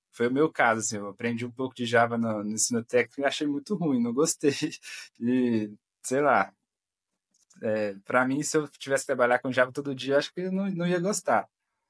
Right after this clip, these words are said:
Então, eu acho que tem que levar em consideração esses gostos, assim, é, testar coisas diferentes. Então, eu, eu vejo hoje o caminho da desenvol-, desenvolvimento web, você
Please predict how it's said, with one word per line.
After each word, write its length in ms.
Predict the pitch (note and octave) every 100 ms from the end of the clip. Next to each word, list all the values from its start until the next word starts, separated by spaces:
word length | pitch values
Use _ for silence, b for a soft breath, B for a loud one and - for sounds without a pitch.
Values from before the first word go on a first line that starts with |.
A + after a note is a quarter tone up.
| _ _ _ _ _ _ _ _
Então, 400 | A#2+ B2 C3 D3+
eu 60 |
acho 160 | D3+ C#3+
que 60 | E3+
tem 180 | F3+
que 100 | G3
levar 340 | G#3+ G3+ E3+ E3+
em 40 |
consideração 460 | E3 D#3+ D#3+ D#3 D#3+
esses 260 | D#3 G#3+
gostos, 400 | F#3+ D#3 D#3+ F3
assim, 260 | F3 E3+ C#3 A#2 B2
é, 180 | A2+ G#2+ - _ _ _ _ D3
testar 540 | D3 - C#3 E3 F#3+
coisas 280 | - D#3 C#3+
diferentes. 800 | C#3+ - C3+ A#2 D3+ F#3 - - _ _ _ _ _
Então, 160 | C3
eu, 180 | C#3+ C#3+
eu 100 | C3+
vejo 320 | B2+ D3+ D#3
hoje 280 | C#3 A2+ G#2+
o 120 | A2+
caminho 480 | A2+ C3 B2+ C3 C3+
da 160 | A#2+ A#2
desenvol-, 380 | A#2 A#2+ B2 -
desenvolvimento 680 | A#2 C3 B2+ B2 A#2+ A#2+ B2
web, 420 | G#2+ A#2+ D#3 G3+
você 440 | F#3+ C3 - B2+